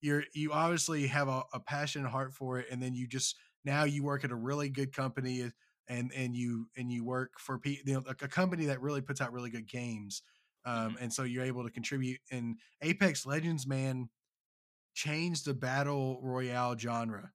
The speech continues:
Speaker 1: Like, you'd say, like, the, you know, Fortnite came in, established, pub G and Fortnite established the battle royale genre,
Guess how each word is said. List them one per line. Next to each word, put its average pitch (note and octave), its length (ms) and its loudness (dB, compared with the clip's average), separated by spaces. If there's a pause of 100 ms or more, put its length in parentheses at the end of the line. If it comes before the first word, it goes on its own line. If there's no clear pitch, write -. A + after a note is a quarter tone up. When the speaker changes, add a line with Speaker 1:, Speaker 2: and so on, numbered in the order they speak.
Speaker 1:
Like, A#2+ 300 -6 (240)
you'd D#3+ 200 0
say, G3 460 8
like, D3+ 180 0
the, C#3+ 240 -2
you D3 100 2
know, C#3 60 2
Fortnite F#3 640 4 (180)
came E3+ 260 2
in, D#3 380 0 (420)
established, D3 960 2 (200)
pub E3 200 2
G D#3+ 140 2
and C#3 120 0
Fortnite C#3 320 0
established D3+ 640 2
the F3 60 -4
battle D#3+ 260 2
royale E3 340 0
genre, E3+ 480 2